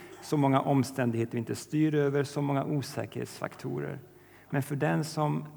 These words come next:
liksom vågar komma riktigt nära Jesus, bildligt talat ända in i spikhålen, för den finns det mod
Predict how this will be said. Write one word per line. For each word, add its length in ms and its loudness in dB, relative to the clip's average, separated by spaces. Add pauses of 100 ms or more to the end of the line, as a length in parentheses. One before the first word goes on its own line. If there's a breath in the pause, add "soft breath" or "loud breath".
(100)
liksom 400 -2
vågar 260 0
komma 420 -2
riktigt 460 -6
nära 320 -2
Jesus, 680 -8 (140)
bildligt 560 0
talat 320 -2
ända 340 2
in 160 6
i 40 8
spikhålen, 840 -4 (1080 soft breath)
för 40 0
den 220 4
finns 200 0
det 120 0
mod 460 4